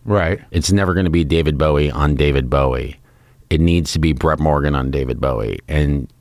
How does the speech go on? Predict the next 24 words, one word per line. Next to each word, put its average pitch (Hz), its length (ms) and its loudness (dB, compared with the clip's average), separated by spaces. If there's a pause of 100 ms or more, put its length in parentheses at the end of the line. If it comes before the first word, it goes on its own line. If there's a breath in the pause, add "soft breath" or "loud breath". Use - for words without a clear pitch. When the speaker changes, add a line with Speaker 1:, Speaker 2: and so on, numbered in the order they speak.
(320)
Speaker 2:
you 80 160 2
need 80 160 2
to - 80 -4
embrace 76 420 0
that." 62 260 -4
So 85 320 0 (420 loud breath)
from 117 240 0
the 110 60 0
very 104 540 2 (160)
beginning, 85 680 0
it 90 180 0
was, 82 500 2 (600)
uh, 90 180 0
one 92 360 0
artist's 82 600 0
interpretation 78 720 -2
of 69 80 0
another, 73 500 0 (540 loud breath)
and 82 580 0 (220)
with 92 240 0
no 95 120 2
strings 87 320 -2
attached, - 680 -6 (160)
um, 71 640 0